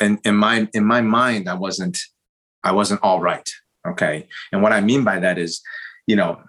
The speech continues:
if I were to have found, and I already talked about this is all very selfish, right? Um, if I happened to stum-, stumble upon a clinical trial that was the cure, I'd be the first to get it, right? Yay, that's cool. But if I happen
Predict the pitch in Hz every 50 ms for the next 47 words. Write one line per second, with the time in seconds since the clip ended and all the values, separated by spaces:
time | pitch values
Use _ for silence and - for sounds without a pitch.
0 | - - - - - 110 - 127 131 127 120 127 123 120 - 107 98 98 - -
1 | - 107 95 90 - - - - - 110 107 101 98 98 98 95 - - _ _
2 | _ _ _ _ _ _ _ _ _ _ - 120 - - 117 117 120 127 135 143
3 | 143 - 135 123 120 - 101 104 104 101 101 95 - 92 - 107 98 95 92 98
4 | 98 - - 101 110 104 98 - - 107 101 - - 80 76 - - 90 87 90
5 | 87 _ _ - 92 87 - 90 - - 135 - 123 123 131 - - 151 156 151
6 | 160 147 135 131 117 110 - - - - 127 120 120 120 - - 202 180 131 135
7 | 127 117 110 - - 113 110 110 107 104 _ _ _ _ _ - - 110 - 135
8 | 120 110 117 110 - 117 113 113 107 101 - - 101 107 117 120 110 107 104 -
9 | - 120 110 131 151 - _ _ _ _ _ - 113 104 107 101 101 - - 101
10 | 92 - - 85 80 87 87 80 - _ _ _ _ _ _ - _ - - -
11 | 92 92 98 - - - - 117 117 107 104 98 95 98 110 113 - - - 117
12 | 98 87 - - - - - - _ - - 147 139 - - - 156 139 165 202
13 | 220 220 - 151 123 117 117 120